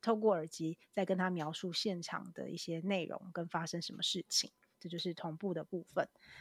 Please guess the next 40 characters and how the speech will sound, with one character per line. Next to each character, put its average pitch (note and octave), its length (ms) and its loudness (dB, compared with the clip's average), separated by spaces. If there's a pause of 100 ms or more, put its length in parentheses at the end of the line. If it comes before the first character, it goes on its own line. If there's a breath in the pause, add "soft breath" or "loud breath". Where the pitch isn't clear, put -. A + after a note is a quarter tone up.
那 E4 160 10
逐 A#3+ 200 6
步 C#4 280 10
就 C4 100 6
像 A#3+ 220 8
刚 G#3 340 6
刚 - 20 2
Rosabel F3 380 2
也 E3+ 60 2
有 E3+ 160 2
说 G#3+ 240 4
明 F#3+ 180 2
嘛， E3+ 240 0 (280 loud breath)
那 G3+ 220 6 (280 loud breath)
我 G3+ 100 0
们 F3 220 0
可 F#3 140 -6
能 F3 140 0
一 B3+ 80 2
般 G#3 380 6
也 F#3 140 2
会 A3+ 180 4
在 G3+ 240 4
一 G3 60 2
般 F#3 180 0
的 E3+ 80 -2
新 B3 180 0
闻 F#3+ 160 2
看 G3+ 240 2
到 F#3 200 8
国 F3 160 -2
外 G#3 180 8
的 F3+ 140 0
艺 C4 140 4
人 F3+ 260 6
来 E3+ 200 0
访 F3 300 2
的 F3+ 100 -10
时 - 200 0
候， F#3 240 8